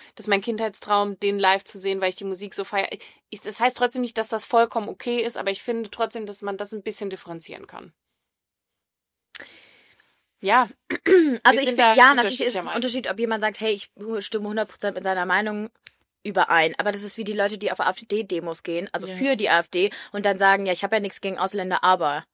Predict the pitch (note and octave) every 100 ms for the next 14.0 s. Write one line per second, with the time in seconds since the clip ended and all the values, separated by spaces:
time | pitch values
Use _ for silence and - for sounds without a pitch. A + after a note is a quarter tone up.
0 | _ F#3 F3+ F#3+ F#3+ G#3+ G#3 G#3 G3+ G3+
1 | A#3 G3 F#3 G3 - A3+ A3+ G#3+ - G#3+
2 | F#3 F#3 G3+ F#3 F3 G#3+ G3 F3+ F#3+ F3+
3 | - G#3 A3 A#3 A3+ C#4+ B3+ - B3 A#3+
4 | - E3+ F3 - _ G#3+ A3 A#3+ A#3+ C4
5 | - D4 D#4 C4 A#3 A3+ G#3+ A3+ G3+ G3
6 | G#3+ G3+ - G3 F#3+ F#3+ F3 F3+ E3+ E3
7 | - _ G3 F#3 A#3 B3 _ G3 G#3+ C#4
8 | - _ - B3+ A#3 C4+ B3 A3+ D4 C#4+
9 | B3 B3+ C4+ G3+ F3+ F3 F3+ _ _ _
10 | A3 B3 A3 A3+ G3 G#3+ A#3+ B3 C4 C4
11 | A#3+ A#3+ A#3 D4 E4 B3 A#3+ C4 - -
12 | - A#3 A#3 - B3 D4 C#4 - C#4 C4+
13 | A3+ G#3+ - G3+ A#3+ A3+ A#3 A#3+ A#3